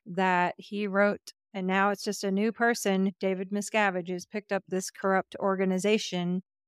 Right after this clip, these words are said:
And yes, he's kind of reconfigured things in some ways,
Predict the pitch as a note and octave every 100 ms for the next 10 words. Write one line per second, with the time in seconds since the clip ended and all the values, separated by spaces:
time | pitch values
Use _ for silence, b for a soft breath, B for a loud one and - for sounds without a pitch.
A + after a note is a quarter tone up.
0 | _ F#3+ G3 F#3 F3+ A3 A#3+ A3+ - G3+
1 | - G#3+ G3 F3 G#3 G3 G3+ F#3+ G#3 F#3
2 | F3+ F3+ F#3+ F#3 G3 G3 F#3 F#3 F#3+ F#3+
3 | G3 F#3+ E3 G#3